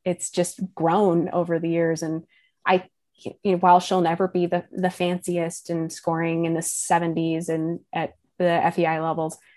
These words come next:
she's a solid citizen, and she's a citizen that I can go school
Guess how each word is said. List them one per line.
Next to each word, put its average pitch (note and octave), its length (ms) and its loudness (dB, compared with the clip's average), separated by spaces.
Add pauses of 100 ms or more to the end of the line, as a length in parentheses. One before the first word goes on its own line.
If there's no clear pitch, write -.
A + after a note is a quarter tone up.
(340)
she's C4+ 240 2
a E4 60 4
solid C4+ 460 4
citizen, A3 720 -4
and F3+ 100 -4
she's A#3+ 220 2
a C4 80 6
citizen B3 420 0
that G3 80 0
I F#3+ 120 2
can G#3+ 260 -4
go F#3 260 0
school F#3 760 0